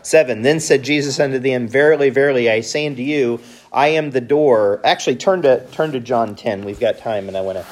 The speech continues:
I wanna touch, touch on this. I didn't include all of these verses on your page or on the, but this is worth going to. So Jesus describes himself as the door in John ten.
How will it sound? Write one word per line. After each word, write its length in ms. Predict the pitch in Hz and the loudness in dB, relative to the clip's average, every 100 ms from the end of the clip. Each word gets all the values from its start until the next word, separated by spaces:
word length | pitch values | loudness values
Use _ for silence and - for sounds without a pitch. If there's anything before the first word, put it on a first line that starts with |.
| - - - | -20 -18 -8
I 40 | |
wanna 200 | 107 98 | -6 -6
touch, 280 | - 98 - - 123 | -4 -4 -4 -14 -4
touch 200 | 113 - | -4 -2
on 120 | 95 | -8
this. 180 | 87 - | -6 -4
I 60 | |
didn't 180 | 113 117 | -2 -2
include 380 | 104 101 120 107 | -4 -6 -6 -2
all 260 | - 113 107 | 2 2 2
of 80 | |
these 180 | 101 95 | -2 -6
verses 600 | 95 104 107 - 95 95 - - _ - | -4 -4 -4 -6 -6 -8 -16 -20 _ -8
on 160 | 104 104 | -6 -4
your 140 | 98 | -4
page 380 | - 107 101 101 | 0 0 0 -2
or 100 | 95 | -2
on 140 | 95 | -2
the, 200 | 92 90 90 - - | -6 -10 -12 -20 -6
but 160 | 101 - | -6 -4
this 200 | 107 98 | -6 -6
is 140 | - | -6
worth 240 | 98 98 | -4 -2
going 300 | - 95 95 | -4 -6 -6
to. 280 | 87 95 92 90 _ - _ _ - _ _ - - - - - _ _ _ _ - - - _ _ - - - - - _ - - - _ _ - - - - - - - _ - _ _ _ - - | -8 -6 -6 -10 _ -20 _ _ -20 _ _ -20 -20 -20 -20 -20 _ _ _ _ -20 -20 -20 _ _ -20 -20 -20 -20 -20 _ -20 -20 -20 _ _ -14 -14 -14 -20 -20 -20 -20 _ -20 _ _ _ -20 -18
So 160 | - 131 | -2 0
Jesus 460 | 117 170 180 180 | 2 2 2 -4
describes 680 | - 147 - 151 160 175 156 | -2 -2 2 4 4 2 -2
himself 560 | 135 120 - 117 120 123 | -6 -2 2 4 4 0
as 440 | 131 135 151 135 | 2 4 2 0
the 120 | 127 | -4
door 340 | 120 135 120 110 | 0 2 2 0
in 240 | 117 117 | -4 -6
John 300 | 117 120 117 | -4 -4 -4
ten. 500 | 107 127 107 95 104 | -8 -6 -6 -8 -14